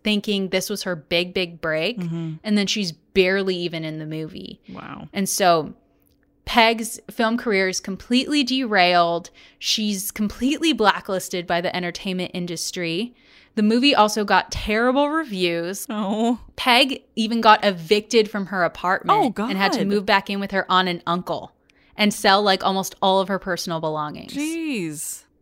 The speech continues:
Speaker 1: Like, stuff was really bad for Peg. And so, um, meanwhile, her ex-husband is having this super successful career.
Speaker 2: Ugh, of course he is.
Speaker 1: Everything is just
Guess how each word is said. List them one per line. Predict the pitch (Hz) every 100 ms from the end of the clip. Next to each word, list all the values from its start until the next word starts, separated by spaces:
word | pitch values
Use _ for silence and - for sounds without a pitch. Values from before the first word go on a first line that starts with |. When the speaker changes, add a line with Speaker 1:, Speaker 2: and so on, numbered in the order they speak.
| _ _ _ _ -
Speaker 1:
Like, | 180 - -
stuff | - - 254
was | 254 196
really | 170 180 202 208 190
bad | 170 165
for | 160
Peg. | 156 143 - - - - - - -
And | 202 202
so, | - 208 190 185
um, | 185 170 151 - _ _ _ _ _ _ _ _ _ -
meanwhile, | 233 330 359 294 220 185 170 160 156 - _ _ _ _
her | - 240
ex-husband | 220 247 - - 202 220 220 285 339 359 - _ _ _ -
is | 233 214
having | 226 240 214
this | 196
super | - 233 208 196
successful | 196 - 175 - 175
career. | 170 156 - - 214
Speaker 2:
Ugh, | 196 180 147 - -
of | 185
course | - 226 220 -
he | 208 160
is. | 165 156 156 147 - _ -
Speaker 1:
Everything | 202 208 233 214 202 175
is | - 185 165
just | 185 175 - -